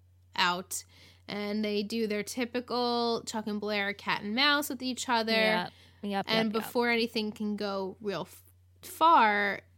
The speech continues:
Speaker 1: Chuck does stop and says that this is not the Blair that he wants, and she says, "Well, you're never gonna get that Blair 'cause she's gone." And so she leaves, and she's upset and, I'm sure, embarrassed by all of this. <laughs>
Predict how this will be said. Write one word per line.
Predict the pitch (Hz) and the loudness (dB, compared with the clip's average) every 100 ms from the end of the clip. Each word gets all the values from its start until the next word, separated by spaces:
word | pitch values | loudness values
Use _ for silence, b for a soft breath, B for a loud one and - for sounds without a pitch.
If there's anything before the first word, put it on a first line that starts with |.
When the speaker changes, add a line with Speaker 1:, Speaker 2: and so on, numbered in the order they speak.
| _ _ _ - _ _ | _ _ _ -20 _ _
Speaker 1:
Chuck | - 240 233 220 | 2 2 2 0
does | 240 233 | 2 2
stop | - - - 196 185 - | 0 -2 4 4 4 0
and | 202 | -8
says | - 208 190 | -4 -4 -4
that | - 170 | -6 -6
this | 196 202 | -6 -6
is | 202 | -6
not | 202 180 | -6 -8
the | 190 | -8
Blair | 208 214 202 202 202 | -6 -2 -2 -2 -2
that | 185 - | -4 -6
he | 214 | -6
wants, | 208 240 254 247 247 247 - - B B B | -4 0 2 2 2 0 -2 -6 B B B
and | - 220 | -2 -2
she | - 214 | 0 -2
says, | 202 202 | -4 -4
"Well, | 214 | -4
you're | 214 208 | -2 0
never | 220 214 208 | 0 0 -2
gonna | 202 196 | -2 -2
get | 180 175 | -4 -4
that | 180 180 | -6 -4
Blair | 180 165 | -6 -6
'cause | 185 | -8
she's | 185 - 175 - | -8 -8 -10 -10
gone." | - - - 208 - | -8 -6 -8 -12 -10
And | 208 202 | -8 -6
so | 196 190 | -6 -8
she | - - 208 | -6 -6 -6
leaves, | 190 190 196 | -8 -10 -12
and | - 208 | -10 -8
she's | - 208 | -6 -6
upset | 190 - 202 180 - | -6 -2 0 0 -2
and, | 202 196 | -8 -4
I'm | 208 | -4
sure, | - 214 196 | -2 -4 -4
embarrassed | 202 196 180 175 175 - - | -2 0 0 -2 -6 -8 -10
by | 214 202 185 | -4 -2 -2
all | 165 170 156 | -2 -6 -6
of | 202 | -2
this. | 226 226 220 - - | -2 -2 -6 -10 -6
<laughs> | 240 | -8